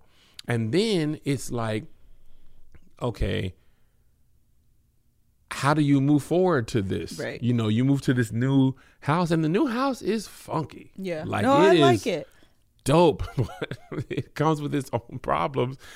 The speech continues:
Speaker 1: of, like, Melissa bought furniture not only for the new house, for the exact li-, I mean, you, bruh, when I, I wanna explain to y'all how many times we went up to that house, tape measures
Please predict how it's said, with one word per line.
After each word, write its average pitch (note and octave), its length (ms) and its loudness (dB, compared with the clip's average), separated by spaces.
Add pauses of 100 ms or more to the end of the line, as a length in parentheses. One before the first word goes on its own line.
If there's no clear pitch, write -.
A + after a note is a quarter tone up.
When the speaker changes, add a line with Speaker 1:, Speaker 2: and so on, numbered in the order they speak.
(240)
Speaker 1:
of, B2+ 160 0
like, B2+ 280 4 (300)
Melissa D3 400 2
bought C#3+ 380 0 (140)
furniture F#3 880 4
not E3+ 280 0
only A3 180 2
for D#3 180 0
the C3+ 120 2
new C#3+ 160 2
house, C#3+ 340 -2 (160)
for D#3 200 2
the C#3 160 2
exact A#2 760 -2
li-, B2+ 280 -6
I D3+ 100 2
mean, E3+ 280 2
you, G#3+ 240 -6 (320)
bruh, F#3 360 -2
when - 200 -12
I, G#3+ 260 -6 (260)
I F#3 60 0
wanna A3 220 -2
explain E3+ 440 -2
to F3 100 -6
y'all C3+ 180 0
how D3 200 -4
many D#3+ 240 -2
times D3+ 400 -6
we C3+ 140 -2
went C3 240 -6 (100)
up D#3 240 -4
to C3 100 -10
that A#2 280 -4
house, C#3+ 360 -4 (560)
tape - 400 0
measures G#2+ 440 -4